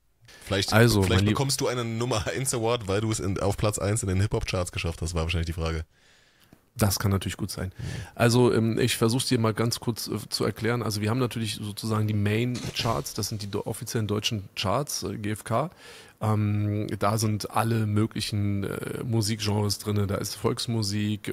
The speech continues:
Speaker 2: Rap, ähm, Pop, äh, Techno, Jazz, äh, Klassik, alles ist da irgendwie mit dabei. Ähm,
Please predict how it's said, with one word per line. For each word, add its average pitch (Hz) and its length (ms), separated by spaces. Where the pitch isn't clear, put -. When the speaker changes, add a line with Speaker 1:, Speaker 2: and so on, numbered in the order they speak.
Speaker 2:
Rap, 107 380
ähm, 110 720
Pop, - 400
äh, - 200
Techno, 110 840
Jazz, 110 580
äh, - 300
Klassik, - 520
alles - 320
ist - 160
da - 40
irgendwie 113 240
mit 107 160
dabei. 110 340
Ähm, 98 520